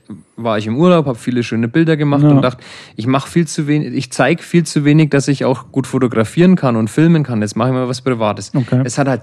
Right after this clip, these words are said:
Speaker 1: doppelt so viel Likes bekommen und, und Kommentare.
Speaker 2: Wow.
Speaker 1: Weil, weil's die Leute interessiert.
Speaker 2: Ja,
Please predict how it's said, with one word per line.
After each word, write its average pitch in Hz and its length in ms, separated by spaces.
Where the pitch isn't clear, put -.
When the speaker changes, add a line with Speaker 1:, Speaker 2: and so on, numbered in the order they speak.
Speaker 1:
doppelt 156 320
so - 160
viel 139 260
Likes 117 440
bekommen 131 580
und, 131 240
und 127 320
Kommentare. 135 880
Speaker 2:
Wow. 135 320
Speaker 1:
Weil, 123 300
weil's 131 240
die 151 100
Leute 143 300
interessiert. 139 800
Speaker 2:
Ja, 135 280